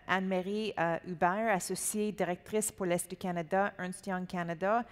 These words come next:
Elle va donner une présentation, un petit, un petit mot, euh, suivant par Henri-Paul Rousseau. Euh,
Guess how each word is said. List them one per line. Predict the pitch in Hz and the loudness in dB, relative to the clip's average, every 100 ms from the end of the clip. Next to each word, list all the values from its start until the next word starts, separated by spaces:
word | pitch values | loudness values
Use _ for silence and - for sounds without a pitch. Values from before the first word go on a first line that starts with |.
| - - - - | -14 -18 -12 0
Elle | 180 185 | 2 2
va | 175 190 202 202 | 2 4 6 4
donner | 175 196 196 | 2 0 0
une | |
présentation, | 190 202 196 185 185 - 180 175 - 214 208 | -4 2 2 2 -2 2 2 2 0 0 0
un | 202 | 0
petit, | - - 226 220 | -2 -2 2 2
un | 190 | 2
petit | - - | -2 -2
mot, | 208 214 247 262 | 2 4 6 8
euh, | 214 180 | 6 6
suivant | - - 202 185 196 214 220 | 0 -4 -2 0 2 2 2
par | 208 185 180 175 | 2 4 2 0
Henri-Paul | 175 180 - 190 190 | 0 -2 0 0 0
Rousseau. | 180 165 - 214 233 226 - 220 - | -4 -6 -2 0 0 -2 -14 -12 -2
Euh, | 175 175 185 180 | 2 4 4 2